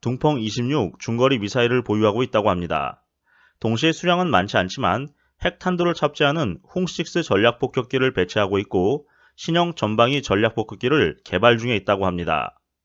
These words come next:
따라서 현재 배치 중이거나 막바지 개발 단계에 있는 핵무기 수량으로만 따지면 중국이 미국을 추월해 러시아와 맞먹을 정도가 될 것이라고 합니다.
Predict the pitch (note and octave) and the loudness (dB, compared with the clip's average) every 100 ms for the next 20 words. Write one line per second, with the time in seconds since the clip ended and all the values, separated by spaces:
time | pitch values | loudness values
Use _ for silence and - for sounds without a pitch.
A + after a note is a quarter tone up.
0 | _ _ _ _ C#3+ E3 D#3 A#2 D#3 F3+ | _ _ _ _ 6 6 6 6 4 0
1 | _ D#3+ E3+ F#3+ C#3 G2+ C#3 C#3 C#3 C3+ | _ -4 0 0 0 -2 -2 -2 0 2
2 | E3+ A#2 C#2+ - G2+ A2+ D3+ D3+ D#3 A2+ | 2 2 0 -4 -4 0 0 0 -2 0
3 | B2 A#2+ A#2 A#2+ A#2+ B2+ C#3 D#3+ D#3 D3 | 2 2 -2 0 -2 -2 -4 -4 -4 -4
4 | C#3 C#3+ C#3 B2+ A#2+ A2+ A2 G2 G2+ D3 | -4 -2 0 0 -2 -2 0 0 0 -2
5 | F2 C#2 _ _ _ _ - B2 D3 F3 | -2 -6 _ _ _ _ -4 -2 2 2
6 | A2 A#2 B2+ - A#2 G2+ F2+ D3 - - | 2 2 0 2 2 4 2 0 -4 -2
7 | G2+ A2+ C3+ C3+ G#2 G2 A2+ A#2+ A#2 A2+ | 0 2 6 6 6 2 4 0 0 0
8 | A#2 A2 G#2 G#2 F#2+ G2+ F#2 F2 E2 D#2 | 2 2 2 0 2 0 2 -2 -2 -2
9 | C#2 - | -2 -8